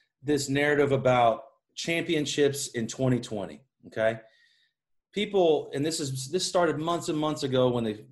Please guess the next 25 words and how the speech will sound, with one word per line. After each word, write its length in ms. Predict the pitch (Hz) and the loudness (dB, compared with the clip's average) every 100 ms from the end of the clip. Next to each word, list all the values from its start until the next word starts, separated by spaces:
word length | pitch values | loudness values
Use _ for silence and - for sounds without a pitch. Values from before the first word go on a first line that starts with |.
| 107 | -10
they 140 | 110 | -8
decided 580 | 101 107 - 127 131 117 | -6 -8 -4 -2 0 -2
that 80 | - | -2
they 100 | 120 | -2
were 80 | 117 | -2
gonna 120 | 113 | -6
start 340 | - 123 120 | -4 -2 -2
seasons 460 | - 117 117 117 107 | -4 -6 -4 -6 -8
and 100 | 101 | -8
they 80 | 95 | -8
were 80 | 82 | -8
changing 520 | - 127 127 120 120 | -8 -6 -4 -4 -8
seasons 520 | - 120 113 113 113 | -8 -8 -8 -8 -10
and 80 | 101 | -8
they 80 | 92 | -8
were 160 | 85 _ _ _ _ | -8 _ _ _ _
moving 580 | 104 131 170 160 151 139 135 | -2 2 2 2 -2 -2 -8
whole 460 | - 175 180 156 | 2 4 6 4
leagues 500 | 127 143 147 135 - - | 4 4 4 0 -6 -6
to 240 | 110 90 - _ _ - | -4 -4 -8 _ _ -12
convention 460 | 104 123 156 151 | -4 -2 -2 -2
centers 380 | 135 147 139 131 | -4 -2 -2 -2
in 80 | 131 | 0
Orlando, 720 | 127 117 127 127 123 123 123 | 2 2 2 0 0 2 2
and 140 | 117 | 0